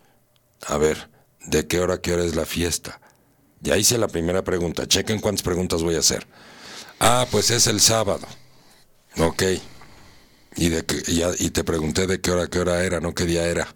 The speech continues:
Ah, sí. Pues tengo que estar ahí como a las seis de la tarde, ¿ok? ¿Y dónde vive tu amigo? ¿Y en qué piensas irte? ¿Y a qué hora piensas llegar a la casa?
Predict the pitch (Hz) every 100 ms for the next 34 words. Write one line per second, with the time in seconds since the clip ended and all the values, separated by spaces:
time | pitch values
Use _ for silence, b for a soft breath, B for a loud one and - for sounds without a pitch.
0 | _ b b b b b b - 95 104
1 | - 92 - - B B B B - -
2 | 147 123 131 123 120 120 117 101 90 85
3 | 98 95 87 65 76 73 - - - 73
4 | 87 90 - - B B B B B _
5 | _ _ - 85 92 95 92 90 87 87
6 | 87 92 78 - - _ _ _ _ _
7 | _ _ _ _ _ _ _ - - B
8 | B B B B 85 78 - 85 87 82
9 | 87 - 98 90 78 - - - _ b
10 | b b b b b b b _ 80 80
11 | - 90 92 95 92 87 85 85 85 87
12 | 87 85 101 92 -